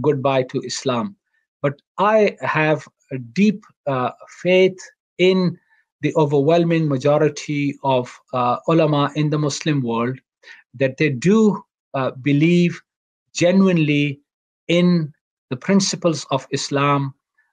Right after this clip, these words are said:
uh, the injunctions of Islam, uh,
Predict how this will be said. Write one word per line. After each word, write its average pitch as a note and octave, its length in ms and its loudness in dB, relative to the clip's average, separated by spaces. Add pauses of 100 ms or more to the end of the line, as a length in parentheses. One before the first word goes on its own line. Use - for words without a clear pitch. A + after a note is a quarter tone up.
(160)
uh, A#2+ 200 -4 (200)
the B2+ 400 -2 (100)
injunctions E3 840 -2
of C#3 200 -2
Islam, C3+ 580 -2 (380)
uh, C3 80 -2